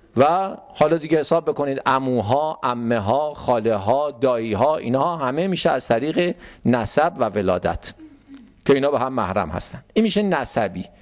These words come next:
نسبشون یعنی ریشه‌شون. ریشه‌شون مال یه خانواده است، مال یه پدر مادر. حالا اینجا دقت داشته باشید که از طریق ولادت فرق نمی‌کنه که فرزندی که به دنیا میاد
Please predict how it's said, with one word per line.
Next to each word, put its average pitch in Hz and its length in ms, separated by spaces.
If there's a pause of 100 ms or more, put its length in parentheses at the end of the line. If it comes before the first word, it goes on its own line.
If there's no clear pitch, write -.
(260)
نسبشون 143 540
یعنی 180 240
ریشه‌شون. 131 800 (580)
ریشه‌شون 175 440
مال 156 140
یه 170 120
خانواده 190 380
است، 170 140
مال 151 100
یه 135 100
پدر 101 280
مادر. - 300 (1700)
حالا 190 200
اینجا 214 240
دقت 185 420
داشته 170 280
باشید 208 300
که - 100
از 151 240
طریق 135 460
ولادت 135 800
فرق 160 480
نمی‌کنه 139 800 (1300)
که 139 220
فرزندی 131 1200
که 127 160
به 127 160
دنیا 127 520
میاد 135 640